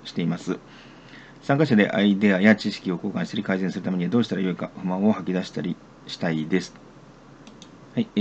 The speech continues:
ー、もうちょっとです。ご存知の方も多いと思いますが、私たちはダップス認証を念頭においてプルータスを構築しました。二千二十一年はデファイスペースで百五億ドル相当の損失、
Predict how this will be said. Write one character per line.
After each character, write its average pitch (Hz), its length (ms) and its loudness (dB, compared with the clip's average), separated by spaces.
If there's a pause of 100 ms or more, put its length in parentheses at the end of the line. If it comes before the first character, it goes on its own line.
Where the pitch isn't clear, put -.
ー、 - 20 2
も 98 100 2
う 101 60 0
ち - 80 -6
ょ - 40 -4
っ - 20 -16
と - 80 -14
で 73 100 -4
す。 90 100 -12
ご 110 120 0
存 135 180 4
知 107 80 2
の 98 60 2
方 92 180 -2
も 95 120 -2
多 90 60 -2
い 85 40 -6
と 90 80 -6
思 87 100 -4
い 90 40 -4
ま 87 100 -4
す 107 120 -8
が、 113 100 4
私 113 280 2
た 104 80 -2
ち 98 100 -6
は 92 80 -6
ダ 92 100 -4
ッ - 20 -8
プ - 140 -18
ス - 120 -2
認 127 160 6
証 107 120 2
を - 20 4
念 92 160 0
頭 95 100 -2
に 92 100 -2
お 92 40 -4
い - 40 -6
て 113 120 0
プ 104 120 0
ル 101 80 4
ー - 20 -2
タ 95 80 -4
ス - 120 -4
を 117 60 0
構 101 140 0
築 - 140 -10
し - 100 -8
ま 87 80 -4
し - 60 -12
た。 - 160 -6 (280)
二 117 100 0
千 139 120 4
二 127 140 6
十 117 60 6
一 98 140 0
年 104 140 4
は 120 160 8
デ 104 100 4
フ 104 80 0
ァ 104 80 4
イ - 40 2
ス - 80 -16
ペ 110 140 -2
ー - 20 2
ス - 120 -10
で 104 80 0
百 107 300 -2
五 110 200 6
億 120 160 4
ド 117 120 4
ル 110 100 4
相 107 360 0
当 95 180 -4
の 110 140 4
損 92 180 -2
失、 - 260 -8